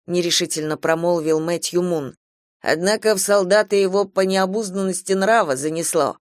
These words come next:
а женский пол таких греховодников любит».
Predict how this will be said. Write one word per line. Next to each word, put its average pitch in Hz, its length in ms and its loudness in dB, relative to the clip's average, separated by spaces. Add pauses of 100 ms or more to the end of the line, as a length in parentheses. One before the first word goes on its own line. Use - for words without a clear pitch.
а 160 240 2
женский 214 440 0
пол 214 280 2
таких 202 440 0
греховодников 190 920 0
любит». 165 500 0